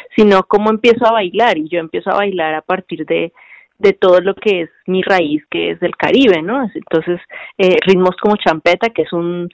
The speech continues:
ritmo tradicional de la ciudad donde vive mi familia, Cartagena, en Colombia,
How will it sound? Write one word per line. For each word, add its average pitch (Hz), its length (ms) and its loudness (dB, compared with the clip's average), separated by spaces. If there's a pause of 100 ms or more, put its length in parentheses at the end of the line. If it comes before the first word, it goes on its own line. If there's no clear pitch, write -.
(180)
ritmo 180 580 2
tradicional 160 580 0
de 156 100 -2
la 165 120 0
ciudad 160 280 0
donde 160 300 -2
vive 156 200 -2
mi 160 60 -6
familia, 185 480 0
Cartagena, 180 580 -4
en 214 100 -4
Colombia, 165 460 0